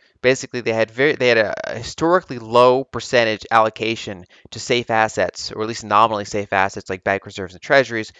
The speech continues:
and they were very out on their skis in terms of making aggressive loans. Uh, you'd have to go back to, like, nineteen twenty-nine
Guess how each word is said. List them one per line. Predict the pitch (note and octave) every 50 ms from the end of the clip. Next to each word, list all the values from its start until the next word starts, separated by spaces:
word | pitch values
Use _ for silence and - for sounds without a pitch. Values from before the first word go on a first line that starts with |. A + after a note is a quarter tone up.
| - _ _ _
and | - A#2 A#2+
they | A2+
were | A2 A2
very | A2 B2+ C#3+ C#3+ C#3 C3+ B2+ A#2 A#2+ _ _ _ _ _ -
out | B2+ C3 C3
on | C3 A#2+
their | G#2+ G#2+
skis | - - - B2+ B2 A#2 A2 G2+ - - -
in | - A2
terms | - - A2 G#2 G#2
of | G2+ _ -
making | G#2+ A#2 A2+ - A#2 A2 G#2 G2+ E2+
aggressive | G2 F#2 - A#2 A2 A2+ - - A2 F2 - F#2
loans. | G2 G2+ F#2+ E2 D#2+ E2 - - - - _ _ _ _ _ _ _ -
Uh, | A2+ G#2+ G2+ G#2
you'd | A2+ A#2+ C3+
have | D3 -
to | C#3+
go | A#2+ A#2+
back | - - A#2 A2 A2 G#2+ -
to, | - A2+
like, | A2+ A2+ G#2+
nineteen | A2 G#2+ A#2 - A#2+ G#2
twenty-nine | - - A#2+ G#2+ G2+ G#2+ A2 A2 G#2 G2 F#2 F2+